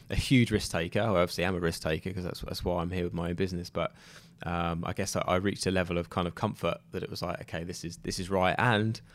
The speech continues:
that I believe it will work. That's the most important thing. It wasn't, and this never, this never felt like a punt. There's a risk to it, of course, but with the people I'm, I've, I've started the business with, with, with our, with what Wax On stands for, what we wanna achieve, uh, I fully believe it will be a big success.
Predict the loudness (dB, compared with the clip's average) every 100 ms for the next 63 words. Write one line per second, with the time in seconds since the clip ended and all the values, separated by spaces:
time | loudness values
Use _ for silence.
0 | -2 0 4 4 2 0 2 2 2 -2
1 | -12 -6 -6 0 -2 -2 -4 -4 -4 -4
2 | -4 -2 -2 -2 -4 -6 -20 -20 -8 2
3 | 4 4 4 2 2 0 0 -2 -2 -2
4 | -4 -6 0 0 0 -2 0 0 0 -2
5 | 0 0 0 -2 -2 -2 -2 -4 -4 -4
6 | -20 -20 -18 -8 -4 0 2 2 2 2
7 | -2 -2 -4 -4 0 0 0 -6 -6 -4
8 | 0 0 -2 -8 -6 -6 -2 -2 -2 -4
9 | -6 -10 -8 -8 -8 -20 -4 -2 -2 -4
10 | -4 0 0 0 -2 -2 -2 -2 -4 -6
11 | -2 2 2 0 -4 -20 -20 -20 -20 -18
12 | -6 -2 -2 -2 -6 -12 -16 -8 -8 -6
13 | -2 -2 0 0 0 -2 -4 -2 -2 -4
14 | -6 -4 -4